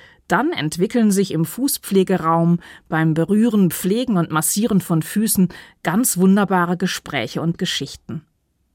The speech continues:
Auch Jesus hat die Scheu seiner Jünger erst überwinden müssen, als er nach einem gemeinsamen Essen plötzlich aufgestanden ist, sich eine Schürze umgebunden und angekündigt hat, dass er ihnen nun die Füße waschen wird.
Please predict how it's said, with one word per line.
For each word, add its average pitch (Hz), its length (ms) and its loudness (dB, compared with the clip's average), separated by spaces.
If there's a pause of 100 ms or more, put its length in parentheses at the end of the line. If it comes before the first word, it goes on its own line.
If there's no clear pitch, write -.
(1300)
Auch 170 140 0
Jesus 220 480 -4
hat - 260 -6
die 170 80 0
Scheu 180 380 0
seiner 175 240 2
Jünger 202 360 2
erst - 200 -4
überwinden 190 680 2
müssen, 254 340 0 (360)
als 262 200 -4
er 220 120 0
nach 160 180 2
einem 165 320 0
gemeinsamen 156 800 0
Essen 269 400 -2
plötzlich 175 420 -4
aufgestanden 165 720 -2
ist, - 300 -6 (320)
sich 175 240 -2
eine 175 140 2
Schürze 262 420 -2
umgebunden 196 760 2
und 170 260 -2
angekündigt 208 720 0
hat, 214 220 -6 (340)
dass - 200 -4
er 185 100 0
ihnen 214 240 2
nun 233 180 0
die 254 80 -6
Füße 160 460 -2
waschen 135 320 -8
wird. - 320 -16